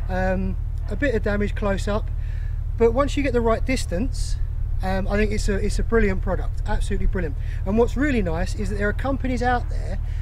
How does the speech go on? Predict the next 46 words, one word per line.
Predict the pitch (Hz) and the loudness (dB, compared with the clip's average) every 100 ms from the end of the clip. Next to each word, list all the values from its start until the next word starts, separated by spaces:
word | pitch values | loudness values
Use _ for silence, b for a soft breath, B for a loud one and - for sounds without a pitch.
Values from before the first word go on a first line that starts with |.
| B | B
that | 202 202 | -2 -2
are | |
putting | - 240 220 208 | 0 0 0 0
the | 196 | 0
time | - 226 233 226 | 0 0 2 2
and | 214 | 2
effort | 220 - 190 - | 2 0 -2 0
in | 214 - - - - B B B B | 0 0 -2 -2 -2 B B B B
to | - | -2
develop | 175 175 208 196 | 0 2 2 2
these | 190 196 | 0 -2
products, | - 208 202 - - - | 0 0 0 0 0 -2
to | - | -2
make | 190 202 208 | 0 0 0
different | 202 - 185 | 0 -2 0
things, | 208 196 - | 0 0 -2
to | - | -2
test | 208 214 - | 0 0 2
them, | 226 220 | 2 0
because | 214 226 214 B B B 226 | 0 0 0 B B B -2
it's | 214 | 0
not | 302 | 0
gonna | 262 | 2
be | 240 | 2
a | 220 | 2
cheap | - 214 | 0 0
process. | - 170 - 240 - - B B B B B - | 0 -2 0 0 0 0 B B B B B -2
Designing | 196 247 254 247 | 2 4 4 4
and | 240 226 220 | 4 2 4
building | 240 226 208 | 4 4 2
one | 190 | 0
of | 175 | 0
these | 170 | -2
things, | - 190 190 180 - | -2 -2 -2 -2 -2
prototyping, | 214 208 - 190 185 185 196 190 | 0 0 0 0 0 0 -2 0
getting | 202 196 180 | -2 -2 -2
patents, | - 190 208 202 - | -2 -2 -2 -2 -2
all | |
that | 202 202 | -2 -2
kind | 190 | -2
of | 180 | -4
stuff | 190 180 | -4 -4
is | 185 | -4
an | 185 | -4
expensive | 180 - 226 - 202 | -2 0 0 0 -2
business. | - - 185 - | -2 -2 0 0